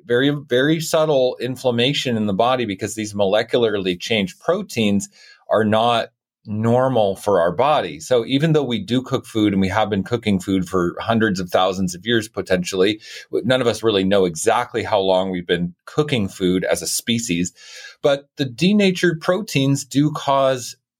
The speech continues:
inflammation in the body. And there's a scientific term for it called digestive leukocytosis. You know, and that's, uh, more into the science of it, but denaturing the food doesn't actually help our nutrition.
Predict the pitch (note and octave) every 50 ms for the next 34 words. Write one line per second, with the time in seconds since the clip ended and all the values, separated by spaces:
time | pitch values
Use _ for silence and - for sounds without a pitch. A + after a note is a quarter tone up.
0 | _ _ _ _ _ _ - - - - B2+ C#3 C3+ C3+ C#3+ C#3 C#3+ C#3 - D3
1 | C#3+ C#3+ C#3+ C#3 D3 D3 D#3 D3+ A2+ D2 D#2 F2 G2+ A2 G#2+ - - - - -
2 | F#2+ A2 F#2 - - G#2+ G#2+ G#2 G2+ A#2 G#2+ G2+ G#2 F#2+ - _ - - - C3+
3 | C3+ C#3+ C#3 C#3+ - C3 C3 C3 B2+ B2 - - - G#2+ G2+ F#2+ F2+ G2 F2+ F2
4 | D#2+ G#2 G2 G2+ - - A#2 G#2 F#2+ F2 F2+ F#2+ G2 G#2+ G#2 - A2 G#2 - G2+
5 | - F3 - - C#3 C#3+ C#3 C3+ - C#3 C3+ - - - - - - - - -
6 | - - - - - - _ _ - E3 D#3+ D#3+ D3+ D3 D3+ E3+ E3+ E3+ E3 -
7 | - - C#3+ D3 D3 D3 B2 C#3 C#3+ C#3+ C#3 C3+ - A2 C3 C3+ B2 B2+ A#2 G#2+
8 | A2 - - B2+ B2 C3 B2+ A2+ A#2+ A2 G2 G2+ F#2 F2+ - A#2 A2 - - _
9 | _ _ - A#2 A2+ C#3+ D#3 E3+ F3+ F3 D#3+ D3+ D#3 - D3 C#3 C3 B2 A2+ -
10 | - D#3 D#3 D3+ C3+ A2+ B2+ B2 D3+ D#3 D#3+ D#3 D3 - - _ _ - A2+ C3
11 | C3+ - - - C#3 C3 A#2+ G#2+ - - - B2+ D3 D3 C#3 A#2+ A#2+ A#2+ - _
12 | _ _ - - _ _ _ F#2+ G#2+ A#2 A#2+ A#2+ - - G#2 C3+ C3+ - - G3+
13 | A3 A3 - B2 - C2+ A#1+ -